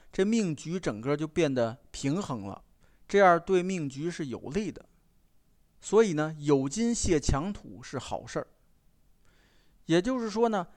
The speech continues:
这流年啊，对他的健康，包括其他的个人运势没有危害，反而是有利的。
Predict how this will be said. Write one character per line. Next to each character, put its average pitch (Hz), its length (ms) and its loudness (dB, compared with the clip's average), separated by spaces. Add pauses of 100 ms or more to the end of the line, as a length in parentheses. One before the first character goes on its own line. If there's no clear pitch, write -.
这 208 140 2
流 185 380 4
年 185 240 4
啊， 208 180 0
对 175 180 0
他 165 160 2
的 185 140 2
健 180 300 0
康， 170 420 -2
包 185 180 2
括 175 200 0
其 160 280 0
他 190 280 0
的 175 100 0
个 170 180 2
人 156 200 0
运 175 200 -4
势 - 300 -8 (360)
没 165 180 4
有 196 140 6
危 147 260 2
害， 135 200 -2 (280)
反 131 300 0
而 156 200 2
是 160 280 -4
有 120 180 -4
利 170 180 0
的。 - 160 -10